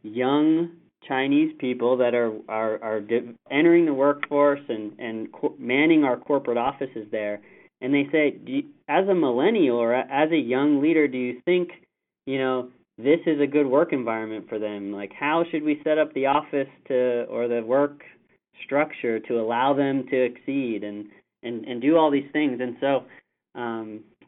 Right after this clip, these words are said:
while I'm not part of the formal program, I think my exposure, uh, to the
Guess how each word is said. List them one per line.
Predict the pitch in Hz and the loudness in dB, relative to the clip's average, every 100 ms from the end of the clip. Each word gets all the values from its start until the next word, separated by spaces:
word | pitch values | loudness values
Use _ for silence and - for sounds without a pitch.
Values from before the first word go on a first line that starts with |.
| _ - | _ 0
while | 147 156 | 4 6
I'm | 147 | 6
not | 156 170 - | 4 2 2
part | 190 175 | 2 4
of | |
the | 143 135 - | 2 0 -2
formal | 151 165 160 147 | 0 0 0 -2
program, | - 127 131 139 165 180 190 | -2 0 0 0 -2 0 -2
I | 151 127 | -4 -8
think | - 151 143 - - | -2 -2 -2 -6 -10
my | 143 123 | -4 -4
exposure, | 120 - _ 139 151 160 143 120 113 113 _ _ _ - | -4 -8 _ 2 2 2 0 -2 -2 -6 _ _ _ -10
uh, | 107 - _ _ _ _ _ _ - | -10 -10 _ _ _ _ _ _ -4
to | 185 202 | -2 2
the | 160 | 0